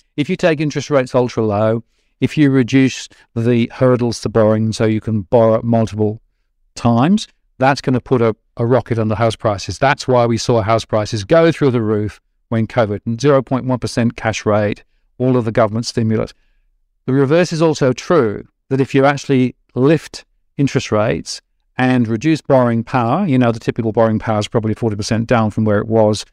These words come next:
at the peak, maybe even more now. Um, that availability of credit is gonna actually have a very significant braking effect on property prices. And of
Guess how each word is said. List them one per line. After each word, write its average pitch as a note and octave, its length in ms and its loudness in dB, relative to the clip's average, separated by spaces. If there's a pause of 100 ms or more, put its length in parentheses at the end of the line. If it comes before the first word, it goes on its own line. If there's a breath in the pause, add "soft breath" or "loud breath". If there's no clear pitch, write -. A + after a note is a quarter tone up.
(180 soft breath)
at A2+ 120 -2
the - 80 -8
peak, - 320 0
maybe G#2+ 260 0
even G2+ 180 0
more A2 200 2
now. - 340 -6 (480 soft breath)
Um, C3 300 -2
that D3+ 180 4
availability C#3+ 400 2
of A2+ 80 -4
credit C3 380 0 (160)
is A#2+ 120 -4
gonna B2+ 300 2
actually B2+ 320 -4
have A#2 140 -2
a A2+ 60 -2
very B2+ 200 2
significant A2+ 560 -4
braking A#2 400 0
effect - 460 -6 (480)
on A2 160 -2
property G#2 380 -2
prices. - 600 -10 (420)
And B2+ 300 0 (240)
of B2+ 140 -2